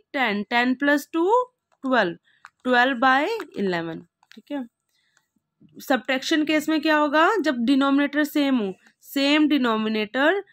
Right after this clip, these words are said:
subtraction of numerator। यहाँ पे एडिशन था, यहाँ सब्ट्रैक्शन है। फोर्टीन में से इलेवन माइनस करो, इलेवन का ट्वेल्व,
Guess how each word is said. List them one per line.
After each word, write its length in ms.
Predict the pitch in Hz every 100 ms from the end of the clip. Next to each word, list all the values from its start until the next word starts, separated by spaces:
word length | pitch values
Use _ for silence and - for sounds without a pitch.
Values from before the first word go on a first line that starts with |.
| _ _
subtraction 680 | 254 - 240 240 - 269 262
of 400 | 247 262 392 403 - _ _ _ _ -
numerator। 600 | 254 330 349 302 208 175
यहाँ 240 | 180 220
पे 120 | 214 240
एडिशन 460 | 226 233 - 311
था, 100 | 320 330
यहाँ 160 | 269
सब्ट्रैक्शन 580 | 226 180 - 180 - 240
है। 80 | 262 - - -
फोर्टीन 400 | 277 277 294 311
में 80 | 311
से 120 | 302
इलेवन 320 | 302 269 269
माइनस 380 | 269 254 226 208
करो, 140 | - 220
इलेवन 300 | 233 240 262
का 100 | 262
ट्वेल्व, 480 | - 254 254 311